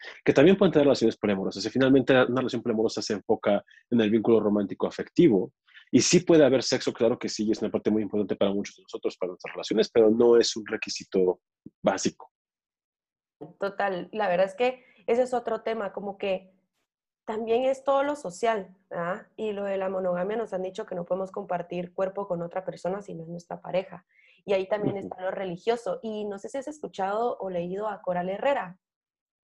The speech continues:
Speaker 1: No.
Speaker 2: A las super pilas, la verdad que ella, eh,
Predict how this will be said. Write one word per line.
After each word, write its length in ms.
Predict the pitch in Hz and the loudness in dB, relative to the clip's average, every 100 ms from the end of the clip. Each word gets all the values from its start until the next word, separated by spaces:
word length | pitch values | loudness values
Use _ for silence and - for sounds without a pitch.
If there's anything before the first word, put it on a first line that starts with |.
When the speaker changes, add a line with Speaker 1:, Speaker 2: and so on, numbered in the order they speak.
| - - | -12 -4
Speaker 1:
No. 160 | 104 - _ _ _ - | -4 -6 _ _ _ -6
Speaker 2:
A 180 | 196 | -6
las 240 | 165 - - | -6 -12 -8
super 400 | 240 - 196 180 | -8 -4 -6 -2
pilas, 360 | 220 196 175 | -4 -2 -4
la 120 | 180 175 | -4 -2
verdad 220 | 175 185 | -2 -2
que 140 | 226 | -2
ella, 260 | 220 220 214 | 0 0 -2
eh, 240 | 214 - | -4 -10